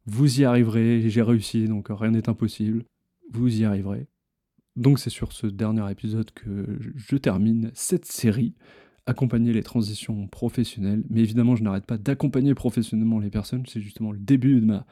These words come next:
on va dire, de ma carrière d'accompagnateur, de consultant en transition professionnelle, de coach de carrière. Et j'en suis très heureux, mais cette série, par contre, s'achève ici. En tout cas, toute la documentation liée au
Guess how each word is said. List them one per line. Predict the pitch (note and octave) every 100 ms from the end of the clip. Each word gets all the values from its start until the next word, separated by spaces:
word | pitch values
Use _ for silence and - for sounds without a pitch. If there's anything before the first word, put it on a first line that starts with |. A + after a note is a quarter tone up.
| - _
on |
va | A#2+
dire, | A2+
de | A2+
ma | G#2
carrière | G2+ - A2+ A#2 A2 G2+ _ B2
d'accompagnateur, | A2+ - A#2+ A2+ G#2+ - B2 D3+ _ - - _
de | -
consultant | - D3+ - B2 B2 A#2+
en |
transition | - A2+ G#2 A#2
professionnelle, | - A2+ - A2 A2
de | -
coach | - D3+ C#3+
de | A#2
carrière. | A2+ A2+ G2+ A2 C#3+ _ - - _ _ -
Et | G#2+
j'en | G#2+
suis | - - C3+ E3+ _ _ _
très | - - A2
heureux, | G#2+ A2
mais | A2+ A#2
cette | A#2 A#2 -
série, | - G2+ F#2+ A#2
par | G#2+ -
contre, | G#2+ A2
s'achève | - G#2 - A2+ A2+ C3+ _ _ -
ici. | B2+ - A#2+ G#3 _ _ _ _ _ _
En | C#3+
tout | C3
cas, | A#2 B2+
toute | - B2+
la | B2
documentation | A#2 A#2 C3 - C3 A#2+ B2+ A#2 - B2+ A#2+ A2+
liée | G#2+ A2+ A#2+ -
au | A2